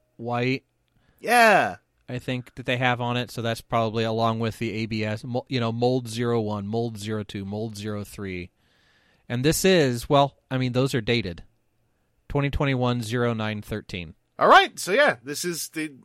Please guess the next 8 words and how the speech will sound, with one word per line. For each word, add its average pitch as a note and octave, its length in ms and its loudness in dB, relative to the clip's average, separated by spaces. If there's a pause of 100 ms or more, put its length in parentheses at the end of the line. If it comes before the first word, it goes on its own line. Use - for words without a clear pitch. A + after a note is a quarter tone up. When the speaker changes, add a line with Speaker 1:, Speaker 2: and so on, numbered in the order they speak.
Speaker 2:
this C3 220 -10
is C#3 140 -8
very C3+ 340 -2
much, - 520 -6 (480)
like, B2+ 380 -6 (1300)
I, C#3 120 -2
I, C#3 100 -2
I, C#3 160 -6